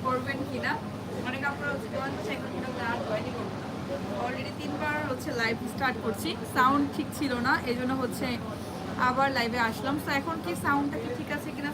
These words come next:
সাউন্ডে কোনো নয়েজ আছে কিনা, একটু আমাকে কষ্ট করে জানিয়ে দিবেন। আর হচ্ছে লাইভটাকে বেশি বেশি করে কিন্তু শেয়ার করতে হবে, ঠিক আছে?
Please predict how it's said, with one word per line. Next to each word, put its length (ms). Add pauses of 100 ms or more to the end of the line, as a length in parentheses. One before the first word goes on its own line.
সাউন্ডে 320
কোনো 180
নয়েজ 300
আছে 220
কিনা, 240
একটু 240
আমাকে 180 (100)
কষ্ট 180 (100)
করে 120 (100)
জানিয়ে 340
দিবেন। 220 (680)
আর 100 (140)
হচ্ছে 260 (120)
লাইভটাকে 360 (100)
বেশি 160 (100)
বেশি 160 (100)
করে 200
কিন্তু 240
শেয়ার 200 (100)
করতে 300
হবে, 200 (440)
ঠিক 180
আছে? 140